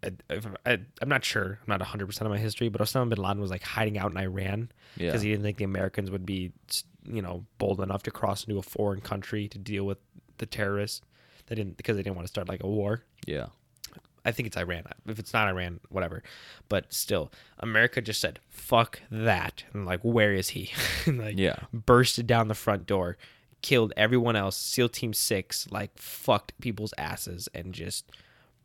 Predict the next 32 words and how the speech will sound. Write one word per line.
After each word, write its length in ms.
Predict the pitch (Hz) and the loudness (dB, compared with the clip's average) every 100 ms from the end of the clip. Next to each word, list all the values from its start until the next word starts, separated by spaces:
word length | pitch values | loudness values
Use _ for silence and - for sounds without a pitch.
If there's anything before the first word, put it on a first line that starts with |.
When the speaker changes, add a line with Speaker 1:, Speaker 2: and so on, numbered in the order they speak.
| _ | _
Speaker 1:
didn't 200 | - 113 | 2 2
even 180 | 107 101 | 0 -2
second, 380 | - 98 - 90 _ _ _ _ | -4 -6 -8 -12 _ _ _ _
not 260 | 123 104 95 | -4 -2 -2
a 40 | |
second 280 | - - - | -6 -8 -10
thought. 180 | - - | -12 -12
Just 160 | - 107 | -8 -8
Speaker 2:
Ap-, 80 | - | -4
Speaker 1:
blew, 300 | 107 92 - - - | -4 -4 -8 -14 -4
blew 100 | 117 | 0
him 60 | |
to 40 | 101 | 2
Speaker 2:
apparently, 420 | 95 110 117 156 | 0 0 0 -2
Speaker 1:
pieces. 200 | - - _ _ _ | -4 -10 _ _ _
Speaker 2:
he 160 | - | 0
was 160 | 117 107 | 0 2
just 240 | - 107 - - - _ | -2 -4 -8 -18 -20 _
basically 600 | 87 92 - 127 139 139 | 0 0 0 -2 0 0
hiding 480 | 95 87 87 110 117 | -2 0 0 2 0
inside 340 | 92 - 95 | -2 0 2
of 80 | 90 | 2
a 40 | 90 | 0
little 280 | 82 90 | 2 2
hole. 440 | 80 - 82 64 - _ _ | 0 0 0 0 -4 _ _
Like, 260 | 98 98 - _ _ | 2 2 -2 _ _
the 160 | - 101 | -2 0
way 680 | 95 87 92 98 98 117 - _ _ _ _ _ | 0 -2 4 6 6 2 -2 _ _ _ _ _
that 240 | 87 95 - | -4 -2 2
they 120 | 92 | 0
found 380 | - 87 92 98 | 0 -2 0 0
him, 200 | 120 | 0